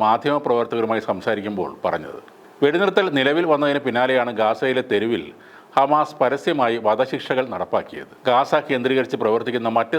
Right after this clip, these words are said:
സായുധ പലസ്തീൻ ഗ്രൂപ്പുകളിലെ അംഗങ്ങളെയാണ് തെരുവിൽ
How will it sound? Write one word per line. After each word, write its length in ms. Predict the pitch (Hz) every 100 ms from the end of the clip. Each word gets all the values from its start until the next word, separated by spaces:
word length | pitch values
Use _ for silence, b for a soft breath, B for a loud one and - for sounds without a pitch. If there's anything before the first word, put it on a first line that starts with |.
| 151
സായുധ 360 | 120 117 135 151
പലസ്തീൻ 380 | 127 110 - 127 107
ഗ്രൂപ്പുകളിലെ 440 | 104 110 110 107 95
അംഗങ്ങളെയാണ് 520 | 104 110 110 90 92 - B B B -
തെരുവിൽ 280 | 139 143